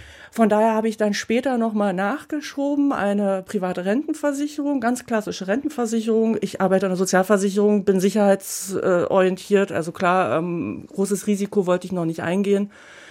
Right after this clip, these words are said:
Hab dann eine Rentenversicherung abgeschlossen, weil mir wichtig war, dass ich im Alter wählen kann, kriege ich's als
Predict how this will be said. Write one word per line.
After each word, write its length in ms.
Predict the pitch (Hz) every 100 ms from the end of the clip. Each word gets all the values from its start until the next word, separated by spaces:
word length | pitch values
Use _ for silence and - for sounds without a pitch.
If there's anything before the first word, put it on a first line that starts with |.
| - - -
Hab 160 | 185 190
dann 120 | -
eine 200 | 170 160
Rentenversicherung 680 | 214 254 254 233 233 226 220
abgeschlossen, 720 | 202 - 208 202 196 208 180
weil 240 | 175 180
mir 220 | 185 170
wichtig 320 | 190 - 175
war, 160 | 180 170
dass 160 | 170 -
ich 100 | 196
im 100 | 185
Alter 360 | 170 170 160
wählen 240 | 202 240 240
kann, 260 | 208 208
kriege 260 | 208 185 180
ich's 140 | 180
als 340 | - 170 -